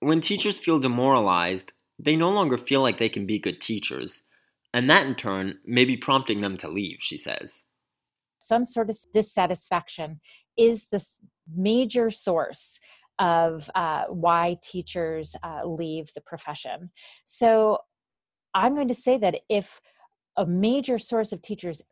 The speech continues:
Speaker 2: entering the profession is because of moral reasons, a significant number of those are going to be leaving for moral reasons as well.
Speaker 1: Demoralization hits teachers especially hard because of that moral center, Santoro says,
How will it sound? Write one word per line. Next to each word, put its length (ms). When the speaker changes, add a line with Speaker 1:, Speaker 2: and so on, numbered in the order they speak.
Speaker 2:
entering 340
the 100
profession 760
is 220
because 680
of 300
moral 460
reasons, 680
a 60
significant 1000
number 420
of 140
those 300
are 100
going 280
to 80
be 140
leaving 640
for 280
moral 360
reasons 480
as 200
well. 320
Speaker 1:
Demoralization 720
hits 280
teachers 460
especially 760
hard 380
because 280
of 100
that 180
moral 240
center, 320
Santoro 580
says, 380